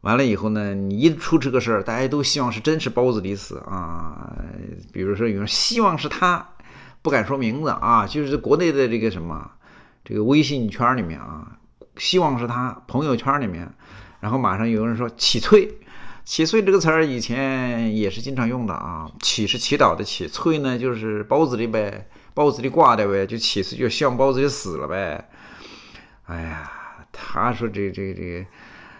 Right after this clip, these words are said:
绝对不是胡锦涛啊，绝对不是什么，什么曾庆红，这帮老东西都不住中南海的。中南海这边过来的人一定都是在职的高官，好吗？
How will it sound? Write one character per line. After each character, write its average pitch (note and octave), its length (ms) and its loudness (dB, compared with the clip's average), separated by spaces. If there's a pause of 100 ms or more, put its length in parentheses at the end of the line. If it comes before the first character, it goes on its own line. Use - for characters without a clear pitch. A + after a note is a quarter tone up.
(360)
绝 C#3+ 220 8
对 F#3 120 12
不 D#3+ 140 8
是 D#3+ 140 6
胡 C#3+ 180 2
锦 A#2+ 160 2
涛 A2+ 100 2
啊， F2 800 0 (240)
绝 C3+ 220 6
对 D#3+ 220 8
不 C3+ 180 2
是 B2+ 300 2
什 A2+ 100 -2
么， G#2+ 140 0
什 G2 80 -8
么 G2+ 100 -4
曾 B2+ 180 -2
庆 B2 140 0
红， G2+ 160 -2
这 C#3 100 -2
帮 D#3 120 2
老 G2+ 120 0
东 B2 160 -2
西 C3+ 80 2
都 B2 60 2
不 C3 140 -4
住 C3 100 2
中 B2 140 -2
南 A2 160 0
海 E2 160 -10
的。 E2 160 -8
中 D#3 140 -4
南 C3+ 180 4
海 F2+ 200 -6
这 G#2+ 140 -2
边 A#2 240 -2 (100)
过 A#2 120 0
来 G2+ 120 0
的 G2+ 60 -2
人 F#2 220 -6
一 A2+ 40 -4
定 A#2+ 140 -2
都 B2 100 -2
是 A#2 60 0
在 A2+ 260 -2
职 A2+ 200 -2
的 A#2 80 2
高 G#2+ 160 0
官， G#2 260 -2
好 E2+ 160 -6
吗？ F#2 600 2